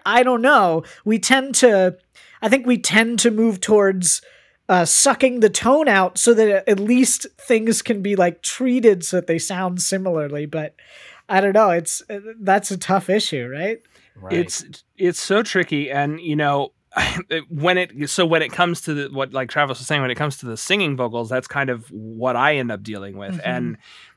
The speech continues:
Speaker 3: there were definitely some instances this time around where there was, like, literal road noise. And
Speaker 1: Yep.
Speaker 3: I was like, I can either make them sound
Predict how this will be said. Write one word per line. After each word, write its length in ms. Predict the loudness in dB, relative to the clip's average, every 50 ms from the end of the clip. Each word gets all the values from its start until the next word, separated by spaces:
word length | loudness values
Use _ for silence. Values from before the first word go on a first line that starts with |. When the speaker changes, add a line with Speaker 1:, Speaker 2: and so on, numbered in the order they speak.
| _ -8
Speaker 3:
there 220 | 0 2 2 4
were 100 | 2 0
definitely 640 | -2 -2 _ 0 0 0 2 0 -4 -4 -4 -4 -6
some 160 | -6 -6 -8
instances 520 | -8 -8 -8 -10 -12 -10 -8 -8 -8 -6 -4
this 180 | -4 -4 -4
time 180 | -4 -6 -4 -2
around 300 | -2 -2 -2 -2 -4 -6
where 100 | -6 -4
there 140 | -4 -2 -2
was, 180 | -4 -4 -4
like, 300 | -4 -4 -4 -6 -12 _ _ _ _ _ -14
literal 760 | -12 -10 -6 -4 -2 0 2 2 2 2 2 2 2 2 0
road 340 | 0 -2 -2 -2 -4 -6 -6
noise. 580 | -6 -8 -8 -8 -10 -12 -12 -14 -14 -14 -14 _
And 200 | -8 -8 -6 -2
Speaker 1:
Yep. 80 | -2 -2
Speaker 3:
I 100 | -2 0
was 220 | -2 -2 -2 -4 -2
like, 400 | -2 0 0 0 -2 -4 -10 -16 _ _ _ -20 _ _ _ _ _ _ _ _ _ _ _ _ _ _ -2
I 160 | 0 0 0
can 240 | 0 0 0 -2 -2 -2 -6
either 800 | -4 -2 0 0 0 0 0 0 0 0 -2 -4 -4 -6 -8 _ -8
make 500 | -6 -4 -2 0 0 -2 -2 -4 -8 -4
them 260 | -2 -2 0 0 -2
sound 880 | -4 -4 -2 -2 -2 -2 -2 -2 -2 -2 -2 -2 -2 -4 -4 -6 -8 -10